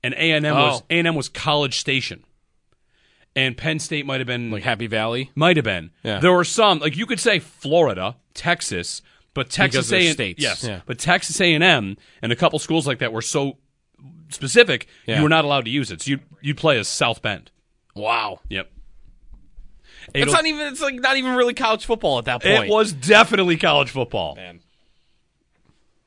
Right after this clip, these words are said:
Speaker 1: Eight oh three oh five fifty. You were in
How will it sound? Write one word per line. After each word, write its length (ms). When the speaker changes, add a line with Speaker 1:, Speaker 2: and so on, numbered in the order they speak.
Speaker 1:
Eight 140
oh 80
three 240
oh 120
five 320
fifty. 400
You 160
were 100
in 100